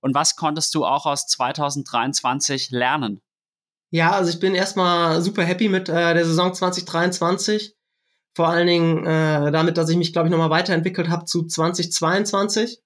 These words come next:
Speaker 2: Muss dazu sagen, dass zwanzig zweiundzwanzig für mich schon eine sehr, sehr gute Saison war. Das war so die erste Saison, wo ich mich richtig auf die Mitteldistanz konzentriert hab.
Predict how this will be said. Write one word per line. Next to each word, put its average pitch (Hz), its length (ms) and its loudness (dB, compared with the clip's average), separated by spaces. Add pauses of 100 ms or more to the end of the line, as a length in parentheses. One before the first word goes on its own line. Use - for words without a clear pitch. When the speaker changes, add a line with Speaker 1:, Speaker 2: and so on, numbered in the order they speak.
(120)
Speaker 2:
Muss 175 140 -2
dazu 185 260 -2
sagen, 196 200 2
dass 175 200 -2
zwanzig 180 360 -2
zweiundzwanzig 208 800 -2
für 190 100 0
mich 190 200 0
schon 180 380 0 (720)
eine 175 100 4
sehr, 196 160 4
sehr 220 120 2
gute 220 220 0
Saison 180 400 0
war. 233 160 2
Das 180 160 -2
war 180 160 2
so 185 80 2
die 170 140 0
erste 202 260 0
Saison, 185 280 2
wo 175 60 2
ich 175 140 0
mich 180 160 -4
richtig 196 180 -2
auf 175 80 -2
die 180 100 -2
Mitteldistanz 220 540 0
konzentriert 214 540 -2
hab. 240 240 -4